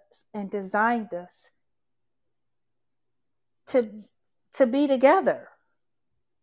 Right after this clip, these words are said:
And so, you know, again, think about what you want your foundation to be built on. Do you want it to be built on foolishness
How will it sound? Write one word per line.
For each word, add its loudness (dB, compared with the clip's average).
And -4
so, 0
you 4
know, -2
again, -2
think 2
about 0
what 0
you -10
want -8
your -4
foundation -6
to -10
be -8
built -8
on. -16
Do -14
you -10
want -10
it -8
to -12
be -10
built -10
on -12
foolishness -2